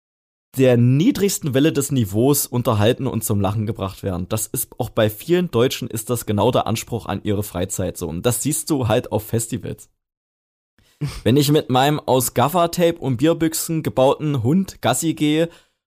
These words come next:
Speaker 1: zur nächsten Bühne und mich da richtig dolle über vierte Klasse Witze totlachen kann. Das ist, äh, das ist bei vielen Deutschen ist das, äh, Chef im Ring.
Speaker 2: Ja, also da wird man in Deutschland wirklich bedient, wenn man auf niedrigstem, äh, Level unterhalten werden möchte.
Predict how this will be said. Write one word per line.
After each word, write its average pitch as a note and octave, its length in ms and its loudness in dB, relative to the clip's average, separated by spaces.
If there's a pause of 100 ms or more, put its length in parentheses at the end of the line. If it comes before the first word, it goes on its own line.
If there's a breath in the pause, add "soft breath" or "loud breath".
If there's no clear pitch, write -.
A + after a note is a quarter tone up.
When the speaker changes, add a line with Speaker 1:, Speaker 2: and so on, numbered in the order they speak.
(120)
Speaker 1:
zur B2 160 0
nächsten B2 500 0
Bühne D3 400 0
und B2+ 180 -2
mich B2 140 -4
da A2+ 160 2
richtig C3+ 440 -4
dolle A#2+ 220 2
über A#2 320 0
vierte B2 280 -4
Klasse G#2 340 -2
Witze F#2+ 220 -6
totlachen F#2+ 460 -4
kann. E2+ 220 -8
Das F#2+ 220 -4
ist, - 340 -6
äh, G#2 200 0 (720 soft breath)
das - 160 -4
ist B2+ 160 -12
bei G#2+ 120 2
vielen C#3+ 280 0
Deutschen A2 340 0
ist - 220 -8
das, G#2+ 180 -2
äh, G2+ 140 -2
Chef A2 220 -2
im A2 120 -2
Ring. F#2 180 -4 (960 soft breath)
Speaker 2:
Ja, C#3 360 -2
also D#3 180 -2
da D#3+ 160 2
wird G3+ 140 2
man G#3 140 4
in F3 80 4
Deutschland E3+ 340 4
wirklich D#3+ 240 2
bedient, D3+ 260 0
wenn C3+ 100 2
man C3 120 2
auf C3 100 0
niedrigstem, C#3 640 -2
äh, B2+ 200 -4 (160)
Level B2+ 300 -4
unterhalten B2+ 460 -6
werden B2+ 160 -4
möchte. C3 320 -10